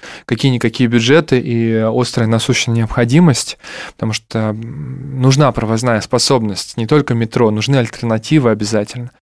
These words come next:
А вот, э, в том же Архангельске наступили совсем тёмные времена. А, всё, что в городе д-, зарабатывалось, уходило из него.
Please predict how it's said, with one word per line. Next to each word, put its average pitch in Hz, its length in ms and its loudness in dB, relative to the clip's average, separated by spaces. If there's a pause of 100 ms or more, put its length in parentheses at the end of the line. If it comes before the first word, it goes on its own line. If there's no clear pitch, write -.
(360)
А 110 100 4
вот, 139 300 2
э, 127 240 4
в - 80 -4
том 143 160 2
же 143 80 4
Архангельске 120 1120 2 (420)
наступили 123 360 -2
совсем 139 420 2
тёмные 110 380 0
времена. 101 600 -2 (500)
А, 104 180 0
всё, - 280 2
что 123 260 2
в 110 100 -2
городе 113 360 2
д-, 113 360 -12
зарабатывалось, 117 840 0
уходило 120 520 4
из 165 160 6
него. 143 520 2